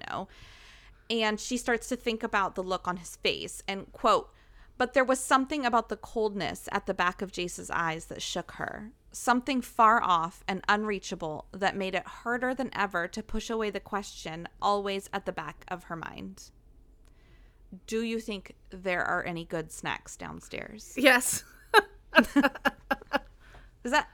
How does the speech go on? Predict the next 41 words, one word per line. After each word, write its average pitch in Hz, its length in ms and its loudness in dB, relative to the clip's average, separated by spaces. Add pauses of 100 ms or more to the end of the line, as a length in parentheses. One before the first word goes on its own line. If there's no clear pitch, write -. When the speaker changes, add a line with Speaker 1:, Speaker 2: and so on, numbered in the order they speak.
(140)
Speaker 1:
not 233 480 4 (180)
what 349 160 2
her 392 100 6
question 392 440 2 (160)
would 277 100 6
Speaker 2:
Okay, 294 140 6
Speaker 1:
be? 427 240 6
Speaker 2:
listen, 247 500 0 (140)
that 285 160 6
is 403 100 8
hilarious, 247 800 8
but 254 180 6
I 262 200 12
think 330 420 0
the 226 280 0
answer 269 260 0
to 269 140 -4
that 254 160 4
question 240 400 2
and 208 100 2
that, 202 220 4
I 226 100 4
feel 285 180 -2
like 320 140 0
that 262 180 6
is 226 120 0
an 208 100 0
ingredient 180 580 -2
house 160 280 -6
that 160 160 -6
they're 151 160 -4
in. - 280 -12 (460)
So - 160 -4
the 254 160 4
Speaker 1:
I 311 120 10
Speaker 2:
answer 392 120 8
Speaker 1:
think - 40 8
Speaker 2:
is 214 140 2
Speaker 1:
you're 196 120 0
Speaker 2:
no. - 40 -4
Speaker 1:
right. - 180 -6